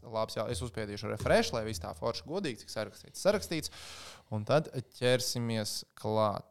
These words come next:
Tā, di-, eh, divdesmit jautājumu tā varētu būt. Cerēsim, ka tā arī ir. Ā, sāksim no jaunākajiem. Tā, kā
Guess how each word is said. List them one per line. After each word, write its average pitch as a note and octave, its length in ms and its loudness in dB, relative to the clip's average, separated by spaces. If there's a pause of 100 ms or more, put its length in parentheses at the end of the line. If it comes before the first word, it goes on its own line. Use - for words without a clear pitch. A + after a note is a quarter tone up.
Tā, A2+ 240 8
di-, A2+ 160 0
eh, G#2+ 400 0
divdesmit G#2+ 480 -4
jautājumu F#2+ 400 0
tā F#2+ 160 -2
varētu F#3+ 320 4
būt. E3+ 240 -2 (340)
Cerēsim, A2 480 -4
ka - 100 -14 (120)
tā A#2 140 4 (180)
arī G#2 440 0 (120)
ir. A#2+ 240 2 (1500)
Ā, B2 1600 12
sāksim A#2+ 640 -2
no A2+ 220 0 (100)
jaunākajiem. A2 1700 4 (240)
Tā, D#3 140 10 (240)
kā G#3+ 100 12